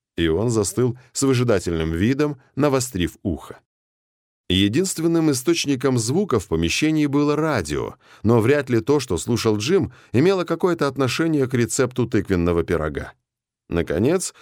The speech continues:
пёс совсем по-человечески удовлетворённо кивнул и вновь перевёл взгляд на Марлоу.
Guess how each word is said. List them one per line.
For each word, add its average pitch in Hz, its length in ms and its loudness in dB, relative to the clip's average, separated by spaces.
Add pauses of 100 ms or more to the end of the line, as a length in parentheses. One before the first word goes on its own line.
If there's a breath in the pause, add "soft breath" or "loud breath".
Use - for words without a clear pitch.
(160 loud breath)
пёс 190 280 4 (120 soft breath)
совсем 151 440 0
по-человечески 127 760 0
удовлетворённо 101 800 2
кивнул 113 640 0 (160 loud breath)
и 143 120 4
вновь 127 380 0
перевёл 101 380 2
взгляд 90 420 -2
на 78 100 -2
Марлоу. 78 560 -4